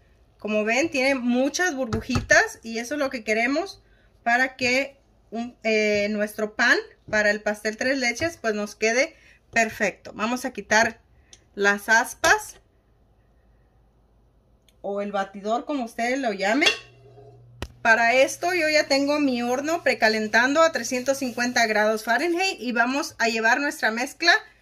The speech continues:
a los moldes. En esta ocasión estaré usando moldes de diez pulgadas por dos de alto y los tengo ya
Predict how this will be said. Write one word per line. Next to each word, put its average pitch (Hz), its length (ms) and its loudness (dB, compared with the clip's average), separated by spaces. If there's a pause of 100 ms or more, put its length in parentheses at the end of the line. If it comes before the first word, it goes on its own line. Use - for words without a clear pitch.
(240)
a 226 160 2
los 247 180 -2
moldes. 208 540 -6 (1200)
En 220 180 -2
esta 262 260 2
ocasión 311 540 2
estaré 269 360 0
usando 294 840 2
moldes 262 680 0
de 226 220 -2
diez 262 400 0
pulgadas 294 800 0 (440)
por 226 280 0
dos 247 240 -4
de 302 140 4
alto 277 400 2 (680)
y 330 420 2
los 254 240 -4
tengo 285 280 2
ya 262 300 2